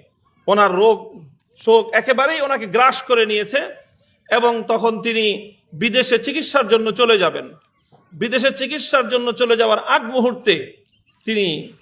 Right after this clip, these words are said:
ওই হযরত শাইখুল হাদিস রহমতুল্লাহ আলাইহি দামাত রহ-, তখন তিনি মুক্তাঙ্গনে ওস্তাদকে দেখার জন্য তিনি সেখানে চলে আসলেন। অথচ ওখানে দেখেই হযরত পীর সাহেবকে বোঝা যাচ্ছিল যে ওনার শারীরিক যে অবস্থা, কোনোভাবেই ওনার পক্ষে কোনো প্রোগ্রামে যাওয়ার মতো অবস্থা ছিল না।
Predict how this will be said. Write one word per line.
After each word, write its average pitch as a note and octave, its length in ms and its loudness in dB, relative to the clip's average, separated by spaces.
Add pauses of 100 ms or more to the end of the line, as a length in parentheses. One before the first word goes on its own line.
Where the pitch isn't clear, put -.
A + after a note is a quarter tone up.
(400)
ওই G#3 160 8
হযরত G3+ 300 0
শাইখুল G3 360 -2
হাদিস G#3+ 180 -8
রহমতুল্লাহ F#3 680 -2
আলাইহি E3+ 340 0
দামাত F3 320 -2
রহ-, F3+ 260 -8 (140)
তখন F3+ 280 0
তিনি F#3+ 220 -6
মুক্তাঙ্গনে A3 640 0 (520)
ওস্তাদকে A#3 500 -2
দেখার F3+ 340 0
জন্য F#3 220 -8
তিনি F3+ 180 -4
সেখানে D#3+ 320 -6
চলে D#3 220 -4
আসলেন। - 320 -8 (500)
অথচ D4+ 300 2 (160)
ওখানে C#4+ 260 2
দেখেই D4+ 420 -2
হযরত A#3+ 380 -4
পীর C4 160 -8
সাহেবকে B3+ 380 0
বোঝা C4 240 0
যাচ্ছিল C4+ 380 -2 (520)
যে F#3 100 -2
ওনার A3+ 280 2
শারীরিক B3 380 0
যে A3+ 120 0
অবস্থা, A#3 500 2 (500)
কোনোভাবেই D4 680 2
ওনার B3 360 0
পক্ষে A#3+ 340 -4
কোনো A#3 200 -4
প্রোগ্রামে A#3 500 0
যাওয়ার G3+ 260 0
মতো F3 140 -4
অবস্থা E3 400 -6
ছিল F#3 240 -2
না। C#3 120 -10